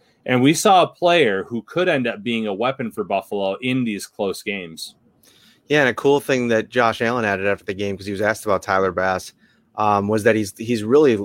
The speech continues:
Speaker 2: liked in the locker room. Guys, like, really pulled for him, even when he was struggling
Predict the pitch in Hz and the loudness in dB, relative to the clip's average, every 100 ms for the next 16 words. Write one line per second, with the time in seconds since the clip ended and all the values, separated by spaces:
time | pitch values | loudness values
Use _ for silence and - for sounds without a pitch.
0 | - 113 117 113 104 95 104 104 92 85 | -4 0 0 0 -2 2 2 2 -2 -6
1 | 90 101 101 101 107 113 110 - 110 98 | -2 0 0 -2 -2 2 2 0 -4 -2
2 | 101 98 104 117 110 104 - 117 107 107 | -4 -4 0 0 0 -2 -2 2 2 2
3 | 110 | 0